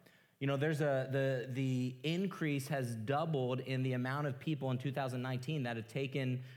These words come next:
those D N A tests, like Ancestry dot com or twenty-three and me, uh, which I took mine a couple of years ago. Fascinating results.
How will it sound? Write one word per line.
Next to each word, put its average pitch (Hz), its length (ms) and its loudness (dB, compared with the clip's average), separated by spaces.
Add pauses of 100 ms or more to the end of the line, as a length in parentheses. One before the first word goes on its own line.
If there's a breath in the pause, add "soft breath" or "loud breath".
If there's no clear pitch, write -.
those 127 280 2
D 135 200 0
N 135 140 0
A 139 120 0
tests, 110 360 -4
like 107 200 -2
Ancestry 117 520 -4
dot 113 260 -4
com 139 420 -2
or 107 80 -2
twenty-three 120 680 -4
and 117 140 0
me, 127 460 0 (340 loud breath)
uh, 117 140 0
which 127 220 0
I 139 100 2
took 156 260 0
mine 135 280 0
a 127 40 -2
couple 135 280 -2
of 123 100 0
years 131 240 0
ago. 127 460 2 (560 loud breath)
Fascinating 147 760 2
results. 127 800 -2